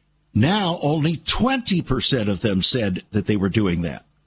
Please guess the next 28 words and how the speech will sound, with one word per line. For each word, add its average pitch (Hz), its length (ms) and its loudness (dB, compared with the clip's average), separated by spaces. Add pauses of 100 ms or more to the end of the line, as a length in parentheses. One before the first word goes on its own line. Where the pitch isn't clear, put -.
(540)
So 170 160 2
what 202 200 2
about 202 340 -2
the - 80 0
sixty - 440 0
percent? - 640 -2 (600)
What 170 240 2
about 208 240 0
the - 100 -2
sixty - 460 0
percent 175 420 0
of 135 80 -6
pastors 131 460 -2
who 127 100 -2
said 113 220 2
they 117 80 2
believed 135 580 0
in 160 60 0
what 143 160 -4
the 131 80 -2
Bible 113 340 -2
said 220 300 0
about 95 320 -2
it, 104 160 -2 (280)
but 117 140 0
they 127 120 2
weren't 143 360 -2
willing, 120 640 0